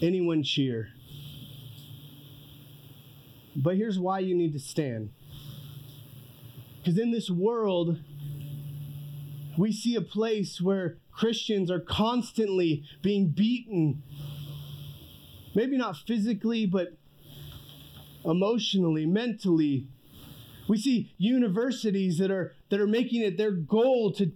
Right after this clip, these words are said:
to take Christians and make them doubt their faith. See, the life of a Christian is the life of boldness. It's a life of saying, "I belong to Jesus, and I,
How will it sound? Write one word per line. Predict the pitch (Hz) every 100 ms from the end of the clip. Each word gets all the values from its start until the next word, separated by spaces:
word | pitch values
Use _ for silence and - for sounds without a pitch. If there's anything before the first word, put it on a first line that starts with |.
| - -
to | -
take | 190 233 202 -
Christians | 262 247 - 240 190
and | 190
make | 214 220
them | 226 196
doubt | 160 208 240 208
their | 196
faith. | 156 - 254 226 165 - - -
See, | -
the | 233 220
life | 202 262 277
of | 254
a | 208
Christian | - 285 208 240 196 - -
is | 208
the | 214
life | 208 226 262
of | 233 180 143
boldness. | 220 285 240 175 147 117 - - - -
It's | 175
a | 214
life | 226 262 254
of | 190
saying, | 247 240
"I | 196 208 277
belong | 254 254 247 262 208
to | 220
Jesus, | 160 196 277 202 202
and | 226
I, | 233 262